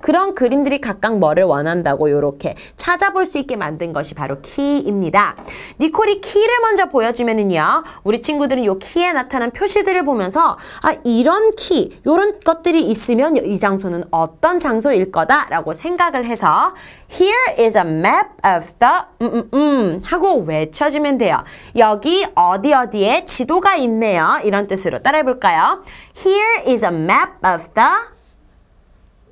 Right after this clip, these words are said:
아, 장소까지 말해주면 됩니다. Can you do it? 우리 첫 번째 것부터 같이 해보도록 할게요. I'll show you the key. Look, look at the key. 여기 보니까 birds,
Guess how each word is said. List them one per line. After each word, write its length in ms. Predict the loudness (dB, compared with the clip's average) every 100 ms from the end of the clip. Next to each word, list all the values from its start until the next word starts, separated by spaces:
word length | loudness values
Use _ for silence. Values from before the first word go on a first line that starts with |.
| _ _ _ _ _ _ _ _ _ _ _ 0
아, 380 | 2 4 2 2
장소까지 560 | 0 0 0 2 2 2
말해주면 460 | 2 2 0 0 0
됩니다. 380 | -2 -2 -4 -4
Can 160 | -2
you 160 | 0 0
do 260 | 2 2 4
it? 240 | 2 0 -8 -16 -6
우리 80 | -2
첫 180 | -2 -2
번째 220 | -2 -2
것부터 360 | -4 -8 -4
같이 240 | -2 -2 -2
해보도록 340 | -2 -4 -2
할게요. 340 | -4 -2 -4 -4 -10 -18 -4
I'll 120 | -2
show 180 | 2 2
you 80 | 4
the 160 | 0
key. 840 | 2 2 2 0 -2 -6 -10 -14 -20 _ _ _ -20 -20 _ _ _ _ -18 -4
Look, 360 | 0 0 -4 -14 -20 -2
look 140 | 0 0
at 100 | -2
the 100 | -4
key. 360 | -2 0 0 -2 -14 -12 0
여기 200 | 2 4
보니까 460 | 2 2 2 0 2
birds, 760 | 4 4 4 4 2 -2 -8